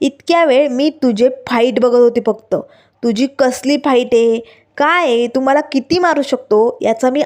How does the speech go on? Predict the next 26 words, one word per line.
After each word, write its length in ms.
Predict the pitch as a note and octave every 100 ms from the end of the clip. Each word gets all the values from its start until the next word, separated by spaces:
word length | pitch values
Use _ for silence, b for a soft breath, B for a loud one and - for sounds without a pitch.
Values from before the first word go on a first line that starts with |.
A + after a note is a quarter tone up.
| -
अंदाज 560 | B3+ A#3 A3+ B3+ B3+
घेत 140 | A3+ A#3+
होतो. 360 | A#3 G#3 F#3 - b b b _ _
म्हणून 380 | A#3+ A3+ G#3+ B3
तू 340 | B3 - A#3+
मला 240 | C#4 D4 D#4
मारत 240 | D#4 D#4+
होता 220 | E4 D#4+
असं 280 | D#4 C#4 F#4+
नाही, 160 | G4+ A#3+
हं. 120 | D#4+ G#4+ b b b b
मी 200 | G#3+ B3+
तुझा 320 | C#4+ A#3+ A3+ B3+
मार 420 | A3+ A3+ A3+ A#3
खात 160 | - A3
होतो, 320 | G#3+ G3 F#3 - -
एवढं 300 | G#3+ A#3 A3+
नीट 120 | C#4+ A#3+
लक्षात 480 | A3+ - - A#3+ A3
ठेव. 240 | A3+ G3 - _ _ _ _ _ C4+
आतापर्यंत 640 | C#4 F4 F4 D#4 B3 A#3+
मी 260 | C#4+ C4 D4
तुझ्या 340 | D4 C4 A3+ C#4+ C#4+
फाईट 300 | A#3+ A#3 B3+
बघितल्या, 420 | A#3 A3 G#3+ G3+ - b b b
पण 160 | A3 A#3